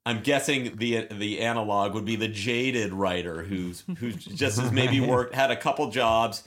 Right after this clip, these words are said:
Speaker 1: doesn't really like my show, but is deigning to come in because of economic circumstance or their reps pressured them into it.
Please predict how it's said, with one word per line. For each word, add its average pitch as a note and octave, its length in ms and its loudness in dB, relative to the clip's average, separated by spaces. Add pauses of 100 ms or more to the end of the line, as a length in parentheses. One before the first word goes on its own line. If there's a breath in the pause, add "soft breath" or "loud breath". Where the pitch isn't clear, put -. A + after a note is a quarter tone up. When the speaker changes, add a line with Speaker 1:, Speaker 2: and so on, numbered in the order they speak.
(540 soft breath)
Speaker 1:
doesn't D#3 340 2
really D3 240 4
like B2 380 2
my B2 220 0
show, G#2+ 760 0 (220 soft breath)
but B2 180 4
is A#2 160 0
deigning C3 540 2
to A2 80 0
come A#2+ 320 0
in A#2 380 0
because A2+ 380 -2
of A2 80 -4
economic G#2 460 -2
circumstance G2+ 800 -4
or G#2 60 -6
their F#2+ 140 -2
reps F2 340 -6
pressured F2+ 380 -8
them F#2 100 -4
into F#2 260 -4
it. D2+ 180 -8